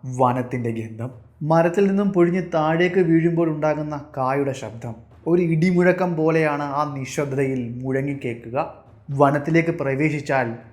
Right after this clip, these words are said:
മനുഷ്യൻ ഒരു കീടത്തിന് തുല്യമാണ്.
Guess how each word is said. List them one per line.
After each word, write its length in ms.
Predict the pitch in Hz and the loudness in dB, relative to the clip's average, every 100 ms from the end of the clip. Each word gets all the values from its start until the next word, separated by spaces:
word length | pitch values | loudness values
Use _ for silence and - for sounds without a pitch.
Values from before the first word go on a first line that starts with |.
| - 127 | -14 -6
മനുഷ്യൻ 480 | 131 135 139 156 131 120 - - 165 | -4 -4 -4 -4 -4 -8 -16 -8 0
ഒരു 160 | 165 170 | 0 0
കീടത്തിന് 560 | 147 135 143 151 143 131 | -4 -2 0 0 -4 -6
തുല്യമാണ്. 560 | 123 120 131 117 110 127 | -8 -6 -4 -4 -6 -8